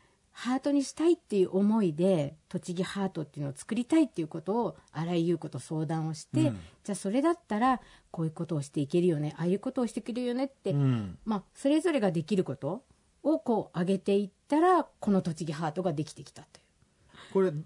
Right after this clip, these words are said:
Speaker 2: あの、どういうお仕事というか、活動されているんですか？
Speaker 1: そうですね。あの、まあ、今はですね、本当にイベントをこう、コーディネートしたり、あとママたちが企業さんに、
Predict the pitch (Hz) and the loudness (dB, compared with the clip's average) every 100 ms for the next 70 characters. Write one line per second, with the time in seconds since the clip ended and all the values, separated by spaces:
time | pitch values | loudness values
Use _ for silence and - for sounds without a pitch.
0 | _ - 147 143 123 185 247 233 220 - | _ -6 -2 2 4 4 4 2 -2 0
1 | 165 - 180 156 135 117 107 98 95 - | 0 2 2 2 0 -2 -4 -4 -6 -8
2 | 120 117 117 107 113 95 95 87 78 - | -8 -4 -4 -2 -4 -6 -10 -10 -12 -16
3 | - - - - 262 175 190 - 196 202 | -20 -20 -12 -2 0 0 -4 -6 0 2
4 | 208 254 - - _ _ - - - 277 | 4 2 0 -8 _ _ -20 -10 2 4
5 | 370 294 185 160 190 190 208 190 190 185 | 6 4 2 0 0 0 0 -2 0 0
6 | 208 208 196 202 202 202 196 _ _ _ | 2 0 0 -2 0 0 -2 _ _ _
7 | _ 277 302 - 226 208 190 - 208 202 | _ 0 0 -2 -2 -2 -4 -6 -2 0
8 | 208 208 190 - 139 - - - 160 165 | 0 2 0 0 -4 -4 -8 -2 0 0
9 | 160 196 - 196 226 208 175 160 - 165 | 0 -2 0 2 2 -2 -4 -6 -8 -10
10 | - 294 311 285 - _ _ - 202 190 | -4 0 2 0 -4 _ _ -10 -4 -2
11 | 165 165 151 151 165 202 226 190 | -2 -2 -2 -2 0 2 2 0